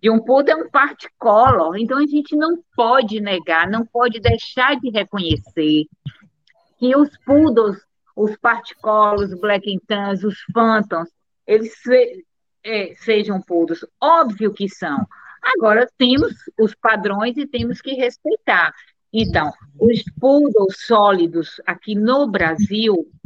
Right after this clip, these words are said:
pela C B K C, são reconhecidos os sólidos,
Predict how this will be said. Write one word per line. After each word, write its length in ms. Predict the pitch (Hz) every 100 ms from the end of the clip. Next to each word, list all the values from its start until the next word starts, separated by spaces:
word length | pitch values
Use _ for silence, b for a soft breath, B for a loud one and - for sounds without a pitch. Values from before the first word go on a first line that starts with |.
| 147 _ _ _ _ _ _ _ -
pela 240 | 208 202 190
C 140 | 226
B 160 | - 170
K 160 | 180 160
C, 320 | 185 190 220
são 220 | 254 247
reconhecidos 880 | 214 - 175 190 - 202 202 196 240 _ _ _
os 280 | - 285 285
sólidos, 640 | 233 170 160 147 139 127